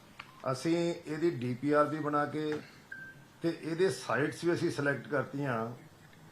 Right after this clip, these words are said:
ਕੁੱਲ ਪਚਾਸੀ ਸਾਈਟਸ ਸਿਲੈਕਟ ਕੀਤੀਆਂ ਨੇ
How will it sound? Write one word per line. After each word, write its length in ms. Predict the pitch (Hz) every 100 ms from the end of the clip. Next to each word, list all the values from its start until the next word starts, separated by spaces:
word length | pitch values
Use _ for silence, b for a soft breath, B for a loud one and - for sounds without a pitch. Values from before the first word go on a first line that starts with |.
| -
ਕੁੱਲ 300 | - 156 165
ਪਚਾਸੀ 760 | 170 - 160 151 131 - 156 165
ਸਾਈਟਸ 560 | - 120 131 127 - 147 156 156 151
ਸਿਲੈਕਟ 340 | 131 127 123 -
ਕੀਤੀਆਂ 400 | 131 127 131 135
ਨੇ 280 | 147 151